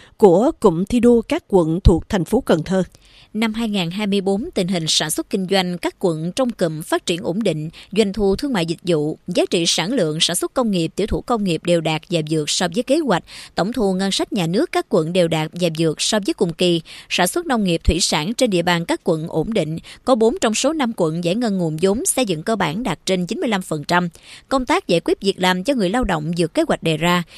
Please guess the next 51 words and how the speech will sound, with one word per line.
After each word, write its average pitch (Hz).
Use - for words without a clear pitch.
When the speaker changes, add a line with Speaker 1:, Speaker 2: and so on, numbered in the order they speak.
Speaker 2:
Tỷ 269
lệ 208
bao 233
phủ 165
bảo 208
hiểm 202
y 240
tế, 233
bảo 233
hiểm 196
xã 254
hội 180
tự 160
nguyện 156
ước 285
cuối 269
năm 208
đều 180
đạt 160
chỉ 190
tiêu 220
được 156
giao. 170
Trong 285
năm 277
đã 233
xây 277
dựng, 175
sửa 185
chữa 175
hơn 196
bốn 226
trăm 254
căn 240
nhà 180
tình 165
nghĩa, 160
nhà 165
đại 160
đoàn 160
kết. 277
Công 226
tác 311
giảm 185
tỷ 233
lệ 202
hộ 175
nghèo 175
đều 170
vượt 160
so -